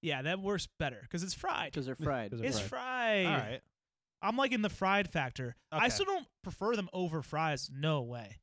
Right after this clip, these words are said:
Speaker 3: Nah, me neither.
Speaker 1: No
Speaker 2: No.
Speaker 1: one does.
Speaker 3: Nah, I like fries.
Speaker 1: No one does. But
Speaker 3: Nah, people do.
Speaker 1: no one does.
Speaker 3: People do.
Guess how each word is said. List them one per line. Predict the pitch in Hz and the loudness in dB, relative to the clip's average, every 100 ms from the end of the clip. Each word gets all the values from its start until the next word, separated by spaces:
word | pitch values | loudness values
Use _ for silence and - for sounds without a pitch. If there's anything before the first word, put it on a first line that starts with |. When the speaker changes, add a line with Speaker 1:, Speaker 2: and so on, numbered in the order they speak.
| - | -6
Speaker 3:
Nah, | 175 180 156 | 0 4 4
me | 147 | 4
neither. | 135 101 | 0 0
Speaker 1:
No | - - | 4 6
Speaker 2:
No. | 196 | 6
Speaker 1:
one | 170 | 4
does. | 143 110 143 | 0 -2 -2
Speaker 3:
Nah, | 120 | -2
I | 120 | -2
like | 110 | -4
fries. | - 180 | -8 -4
Speaker 1:
No | 208 | -4
one | 143 | -6
does. | - - - | -12 -6 0
But | 160 - | 0 0
Speaker 3:
Nah, | 233 254 | -2 0
people | 254 254 175 | 2 4 2
do. | 104 87 - | 0 -8 -8
Speaker 1:
no | 110 | -6
one | 185 | -6
does. | - - _ _ _ _ _ - | -8 -20 _ _ _ _ _ -6
Speaker 3:
People | 131 98 | -4 -6
do. | 85 | -10